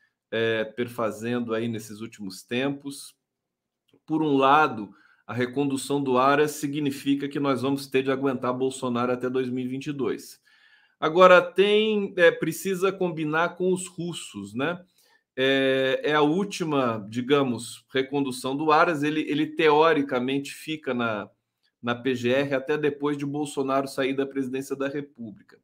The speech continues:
Então, me parece que há outros ingredientes também psicológicos, né, nessa possível, é, é, enfim, né, nas consequências que podem ter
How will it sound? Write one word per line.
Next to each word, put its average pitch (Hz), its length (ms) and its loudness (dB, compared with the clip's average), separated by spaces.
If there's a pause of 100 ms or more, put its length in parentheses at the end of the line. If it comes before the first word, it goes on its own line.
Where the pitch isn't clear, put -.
(600)
Então, 151 480 2
me 180 160 2
parece 147 960 2 (460)
que 147 180 0
há 151 140 6
outros 160 560 4
ingredientes 147 840 -4
também 139 640 -2 (500)
psicológicos, 139 1160 2
né, 139 160 -4
nessa 135 840 -2 (480)
possível, 147 920 -4
é, 135 60 0
é, 123 560 2
enfim, 139 360 -2
né, 135 140 0
nas 147 320 -2
consequências 196 880 -2
que - 100 -12
podem 131 480 -2
ter 127 380 0